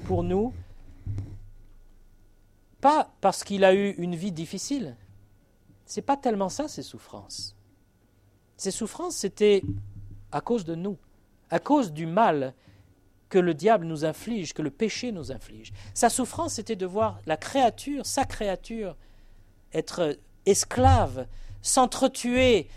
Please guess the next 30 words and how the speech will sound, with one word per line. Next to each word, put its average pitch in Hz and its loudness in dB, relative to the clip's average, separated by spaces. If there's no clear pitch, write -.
être 180 0
possédé 254 2
par 214 6
des 196 4
démons, 214 -2
être - -4
touché 247 -4
par 196 2
les 196 -2
maladies. 202 -2
C'est 208 -4
ça - -2
qui 240 -6
a 160 0
fait 151 -10
souffrir 143 -12
le 123 -12
Seigneur. 113 -14
Il 196 4
est 233 8
aussi « 220 0
Je - 8
suis ». 190 4
Je - -8
suis. - -10
Plusieurs 247 4
fois, 262 8
Jésus 208 2
a 196 6
dit « 196 -2